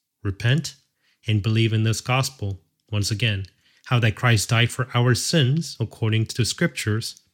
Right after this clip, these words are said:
and that he was buried and rose again the third day according to the Scriptures. You must repent and believe the gospel with all your heart.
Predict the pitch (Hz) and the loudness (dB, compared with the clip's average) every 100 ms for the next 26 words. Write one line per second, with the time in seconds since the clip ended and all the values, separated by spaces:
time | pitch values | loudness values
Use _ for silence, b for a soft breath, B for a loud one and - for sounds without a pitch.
0 | _ B B B - 139 147 151 160 156 | _ B B B 2 4 6 4 4 4
1 | 156 117 120 120 120 113 104 107 101 104 | 2 4 4 6 4 2 2 2 0 -2
2 | 101 101 110 _ - 98 110 101 95 107 | -2 -2 -4 _ -8 -4 -2 0 0 0
3 | 101 104 95 92 98 90 - 127 - 107 | 0 -2 -2 -2 -4 -4 -4 -6 -6 -8
4 | - - _ _ _ _ _ _ _ _ | -8 -8 _ _ _ _ _ _ _ _
5 | _ _ _ _ _ _ 117 110 107 - | _ _ _ _ _ _ 0 2 2 0
6 | 107 - 135 160 123 113 113 113 135 139 | -6 0 0 0 0 0 2 4 4 4
7 | 135 110 104 - 117 104 107 98 98 98 | 2 0 -2 -2 -2 -2 -2 -2 -2 -2
8 | 90 117 98 - | -2 -2 -4 -8